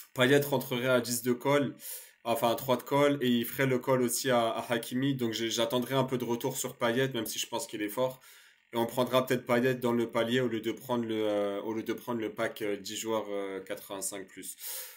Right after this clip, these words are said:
Voilà les gars, c'est parti. Dites-moi en commentaire les frérots ce que vous avez eu.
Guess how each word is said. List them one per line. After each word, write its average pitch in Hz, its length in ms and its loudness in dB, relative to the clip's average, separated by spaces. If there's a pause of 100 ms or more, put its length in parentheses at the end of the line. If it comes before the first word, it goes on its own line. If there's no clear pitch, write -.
(160)
Voilà 160 240 10
les 160 120 8
gars, 156 140 10
c'est 151 180 4
parti. 175 380 0
Dites-moi 175 300 0
en 190 60 2
commentaire 180 460 4
les 175 120 2
frérots 170 320 0
ce - 80 -2
que 170 80 0
vous 151 240 -2
avez 143 260 4
eu. 180 320 -6